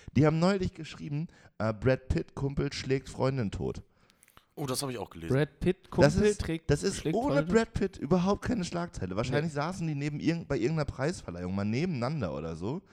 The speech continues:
Speaker 1: haben wahrscheinlich überhaupt keinen Bezug zueinander.
Speaker 3: Ja.
Speaker 1: Und es ist nur der verzweifelte Versuch, mit irgendwelchen Negativschlagzeilen da Klicks zu generieren. Ich find's
Speaker 3: Ja.
Speaker 1: echt ekelhaft.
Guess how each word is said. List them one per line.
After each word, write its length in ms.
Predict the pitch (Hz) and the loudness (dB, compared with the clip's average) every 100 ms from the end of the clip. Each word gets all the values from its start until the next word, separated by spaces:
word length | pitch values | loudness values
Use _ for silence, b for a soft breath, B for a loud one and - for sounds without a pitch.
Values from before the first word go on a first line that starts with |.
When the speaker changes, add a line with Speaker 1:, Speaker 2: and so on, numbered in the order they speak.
| b b b | b b b
Speaker 1:
haben 180 | - 143 | -6 -4
wahrscheinlich 280 | 170 190 202 | -4 -6 -4
überhaupt 220 | 208 247 | -4 -4
keinen 160 | 370 349 | -2 -4
Bezug 440 | - - 330 - | -6 -6 -8 -8
zueinander. 440 | - 80 71 - 113 120 | -12 -10 -10 -8 -4 -4
Speaker 3:
Ja. 60 | - b b b b | -4 b b b b
Speaker 1:
Und 200 | 127 147 | -8 -6
es 100 | 170 | -6
ist 80 | 160 | -2
nur 320 | 160 180 208 | 0 0 0
der 140 | 156 | -2
verzweifelte 800 | 147 147 - 127 151 190 170 - | -4 -6 -4 -2 0 2 0 0
Versuch, 580 | 123 117 107 110 143 - b b b | -2 -4 -6 -8 -10 -16 b b b
mit 240 | 117 127 | -4 2
irgendwelchen 540 | - 165 180 151 131 131 | 4 4 2 0 0 2
Negativschlagzeilen 1160 | 143 180 190 127 107 - 78 80 - 85 85 | 2 2 -2 -6 -10 -10 -12 -12 -12 -10 -8
da 120 | 101 110 | -6 -8
Klicks 420 | - 151 - - | -6 -8 -8 -14
zu 100 | 69 | -16
generieren. 540 | 69 - 143 123 - 101 - | -14 -14 -14 -16 -18 -20 -14
Ich 60 | |
find's 340 | - 151 104 - b b - | -4 -4 -4 -12 b b -8
Speaker 3:
Ja. 80 | 123 | -6
Speaker 1:
echt 240 | - - | -6 0
ekelhaft. 520 | 107 104 76 69 - | 0 0 -6 -8 -18